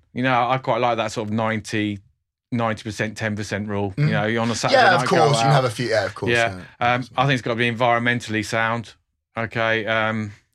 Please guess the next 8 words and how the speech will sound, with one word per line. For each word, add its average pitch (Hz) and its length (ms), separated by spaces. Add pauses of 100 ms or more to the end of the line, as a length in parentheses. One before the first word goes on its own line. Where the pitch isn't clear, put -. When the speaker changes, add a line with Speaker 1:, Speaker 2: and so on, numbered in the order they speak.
(280)
Speaker 1:
ec-, - 280
ecolo-, 127 520
e-, 123 160
ecologically 123 720
sound. 117 500 (380)
Um, 107 420 (460)
probably 120 180
seasonal. 113 680